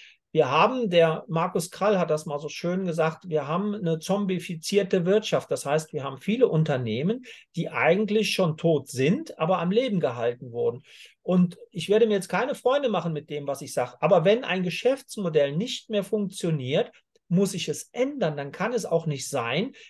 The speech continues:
dass ich einfach weitermache. Und ich möchte ein Beispiel nehmen, was sehr tragisch ist, aber es deutlich macht. Wir haben leider vor einigen Jahren diese Plattformökonomie à la Amazon zugelassen. So, ähm, aber ein Amazon,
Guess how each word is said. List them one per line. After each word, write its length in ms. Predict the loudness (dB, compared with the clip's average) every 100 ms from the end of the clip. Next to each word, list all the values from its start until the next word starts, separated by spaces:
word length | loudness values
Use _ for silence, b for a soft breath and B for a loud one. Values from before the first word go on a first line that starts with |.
| B
dass 180 | -2 -2
ich 180 | -4
einfach 440 | -4 -4 -6 -8 0
weitermache. 640 | 4 4 4 4 2 0
Und 120 | -2 -4
ich 120 | -2
möchte 320 | 0 0 -2
ein 220 | 0 2
Beispiel 460 | 2 2 -2 -4 -2
nehmen, 300 | -2 0 0
was 220 | 0 -2 b b b b _
sehr 260 | 4 4
tragisch 480 | 2 -2 0 0 -2
ist, 120 | -4
aber 220 | -2 -2 -4
es 240 | -8 -14 _
deutlich 540 | 4 6 6 4 -4 -8
macht. 300 | -4 -4 -6 -20 B B _
Wir 140 | 2
haben 240 | 2 2 2
leider 400 | 4 6 6 4
vor 220 | 2 0
einigen 340 | -2 -2 -2
Jahren 380 | 0 0 0 -4 -8
diese 340 | -8 -4 -2
Plattformökonomie 1400 | -4 0 0 0 0 0 0 -4 -2 0 0 -2 -2 -2
à 100 | 0
la 200 | -2 -2
Amazon 580 | 0 2 2 0 -4 -4
zugelassen. 680 | -2 0 -2 -4 -8 -14 -20 _ _ _ _ _ -2
So, 320 | 4 4 4 B B B B _
ähm, 280 | 0 0 0
aber 220 | -2 -2 0
ein 200 | -4 -4
Amazon, 640 | -4 0 0 0 -2 -6